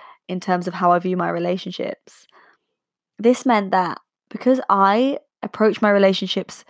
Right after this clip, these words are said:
so personally and was so invested in that person for who they are as a person, that I took rejection also very personally. It felt like a no in a relationship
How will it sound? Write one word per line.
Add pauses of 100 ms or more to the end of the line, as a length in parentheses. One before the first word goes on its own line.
(220)
so
personally (500)
and
was
so (420)
invested
in
that
person
for
who
they
are
as
a
person, (920)
that
I
took
rejection
also
very
personally. (580)
It
felt
like
a
no
in
a
relationship